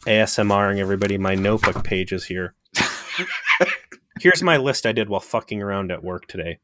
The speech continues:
in the background. Season two, right? The number of times that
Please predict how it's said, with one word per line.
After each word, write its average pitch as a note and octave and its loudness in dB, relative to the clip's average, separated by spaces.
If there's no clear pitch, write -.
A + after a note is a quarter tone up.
in F#2+ -4
the F2+ -4
background. F2 -4
Season F#3+ 4
two, - -2
right? A2+ 2
The B2 0
number C#3+ 4
of E3 2
times C3 2
that A2 0